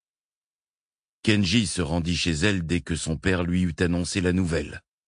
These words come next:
Il reconnut un concerto de Chopin lorsqu'il s'engagea dans l'allée de la maison des Murosawa. La mère de Keiko ouvrit la porte et lui dit sèchement, « Elle doit travailler. » «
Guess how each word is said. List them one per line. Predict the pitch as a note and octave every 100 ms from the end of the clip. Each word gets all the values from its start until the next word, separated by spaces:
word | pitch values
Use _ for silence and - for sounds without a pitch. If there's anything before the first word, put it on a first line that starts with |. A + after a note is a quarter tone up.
| _ _ _ _ _ _ _
Il | - G2+
reconnut | F#2 F#2+ G2+ G#2
un | G2
concerto | - F#2+ - F2 G2
de | F2+
Chopin | F2+ G2 - F#2+ F#2+ - _ -
lorsqu'il | G2 F#2+ - G2+ F#2+
s'engagea | - F#2 F2+ F2 F#2
dans | F2 F#2
l'allée | F2 F2 F#2
de | E2+
la | E2+
maison | F2 F2 E2 F2+
des | D#2+ E2
Murosawa. | F2 F2 F2 F2+ E2+ D#2+ - _ _ _ _ _ _ _ _ _ -
La | C#2 E2
mère | F2 F#2+ D#2
de | D#2
Keiko | C#2+ E2 E2 D#2 A2
ouvrit | G2+ D#2 E2+
la | E2+
porte | E2 A#2+ - F#2
et |
lui | E2+ F2 F2
dit | F#2
sèchement, « | F2+ F2 E2 F2+ G#2 G#2 _ _ _ _ _ _ _ _ _ _ _ _ _ -
Elle | C#3
doit | C3+ C#3
travailler. » « | - C#3 C3 B2+ B2